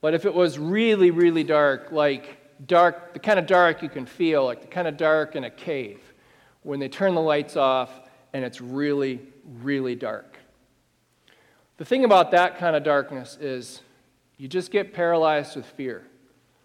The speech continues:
because you can't move forward and you can't move backward because you don't know what's out there.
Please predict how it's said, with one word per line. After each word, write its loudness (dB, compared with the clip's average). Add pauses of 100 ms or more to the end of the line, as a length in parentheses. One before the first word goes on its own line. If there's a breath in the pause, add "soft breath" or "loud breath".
(440)
because 0 (420)
you -14
can't -2
move 0
forward -2
and -6
you -10
can't -6
move -4
backward -2
because -8
you -12
don't -2
know -2
what's -8
out -8
there. -20